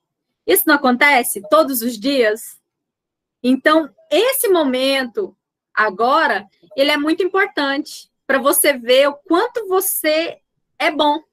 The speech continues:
Então, a gente vai ver isso. A parte científica, a parte, ah, por exemplo, assim,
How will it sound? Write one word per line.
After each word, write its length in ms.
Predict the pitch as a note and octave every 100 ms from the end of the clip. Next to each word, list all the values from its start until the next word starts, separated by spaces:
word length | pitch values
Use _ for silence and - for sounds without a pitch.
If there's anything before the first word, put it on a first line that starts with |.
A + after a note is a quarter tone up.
| _ _ _ _ _ _ _ _ _ _ -
Então, 300 | C#4 C#4+ D#4
a 80 | F4+
gente 200 | F4+ F4
vai 220 | F#4 A4+
ver 280 | F4+ F4+ G4
isso. 600 | D4 A3 G#3 - F#3+ - -
A 160 | A3+
parte 300 | - C4+ C#4+
científica, 1300 | - C#4+ B3 A#3 - C#4+ C4 - B3 - B3 A#3+ C4 _ _ _ - -
a 160 | B3
parte, 1300 | A#3+ - B3+ B3 C#4+ - - C4 B3 B3 A#3+ A3+ G#3 - _ _
ah, 1200 | A#3+ B3 B3 A#3+ A#3+ A#3+ A#3+ A#3 A3+ G#3+ G3+ F#3+ - -
por 120 | C4+
exemplo, 540 | C4+ A#3 B3+ A#3+ A#3
assim, 480 | A#3 - B3 G3 E3+